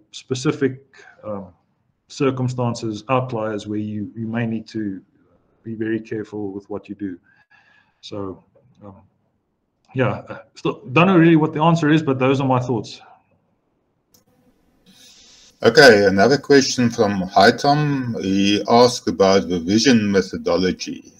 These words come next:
Speaker 2: Uh, he says, "The time delay problem for braking the vehicle, how do you overcome this problem?" Uh, so I understand this question, but
Speaker 1: I, I hope I understand you.
Speaker 2: So, so
Speaker 1: Yes.
Speaker 2: if you, if you use, uh, vision met-, methodology,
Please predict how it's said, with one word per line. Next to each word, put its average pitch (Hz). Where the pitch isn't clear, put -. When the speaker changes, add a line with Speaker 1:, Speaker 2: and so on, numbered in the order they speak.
Speaker 2:
Uh, -
he -
says, 95
"The 92
time 143
delay 107
problem 101
for 92
braking 95
the 87
vehicle, 104
how 101
do 104
you 98
overcome 92
this -
problem?" -
Uh, -
so -
I 87
understand 95
this 95
question, 98
but 87
Speaker 1:
I, 139
I -
hope 165
I 175
understand 170
you. 160
Speaker 2:
So, -
so 101
Speaker 1:
Yes. 104
Speaker 2:
if -
you, 107
if 110
you 110
use, 107
uh, 92
vision 117
met-, 104
methodology, 92